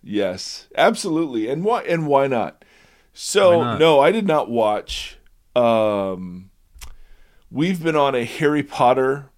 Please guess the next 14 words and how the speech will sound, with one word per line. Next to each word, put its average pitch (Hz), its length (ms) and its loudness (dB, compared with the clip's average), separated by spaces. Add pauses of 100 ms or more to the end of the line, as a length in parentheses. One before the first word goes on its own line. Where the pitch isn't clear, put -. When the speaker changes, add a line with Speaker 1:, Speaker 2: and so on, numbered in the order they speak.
(100)
Speaker 1:
movie 127 420 -6
marathon. 120 800 -4 (560)
Speaker 2:
Ooh. 82 440 -14
Speaker 1:
And, 98 680 -4
um, 90 640 -10
so - 180 -12
there 117 100 -2
were 120 100 -4
some 110 200 -10
Deathly 104 360 -4
Hallows 92 720 -8 (160)
that 101 140 -6
were 95 120 -8
being 98 420 -10